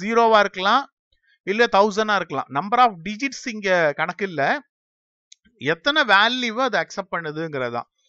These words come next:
Whereas இங்க பிரிண்ட் மார்க்குங்கிற டேட்டா டைப் எத்தனை வேல்யூவை அக்செப்ட் பண்ணு? மூணு வேல்யூவை அக்செப்ட் பண்ணும். மூணு இன்டிஜர் வேல்யூவை அக்செப்ட் பண்ணும்.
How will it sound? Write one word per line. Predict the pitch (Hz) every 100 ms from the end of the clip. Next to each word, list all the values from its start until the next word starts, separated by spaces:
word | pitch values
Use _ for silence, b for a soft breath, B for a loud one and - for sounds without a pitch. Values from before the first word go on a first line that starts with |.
| _ _
Whereas | 165 233 320 -
இங்க | 277 240 -
பிரிண்ட் | 262 294 311 311
மார்க்குங்கிற | 247 233 247 254 247 220 175
டேட்டா | 196 208 208 -
டைப் | 143 220 - -
எத்தனை | 190 302 320
வேல்யூவை | 269 240 254 254 233 190
அக்செப்ட் | - 208
பண்ணு? | 208 202 320 349 _ _ _
மூணு | 170 208 285 349 339 254
வேல்யூவை | 208 208 202 226 165
அக்செப்ட் | - 165 -
பண்ணும். | 135 113 _ _ 143
மூணு | 208 254 240
இன்டிஜர் | 202 240 262 311 311 285
வேல்யூவை | 240 190 190 220 175
அக்செப்ட் | 147 156 147
பண்ணும். | 127 117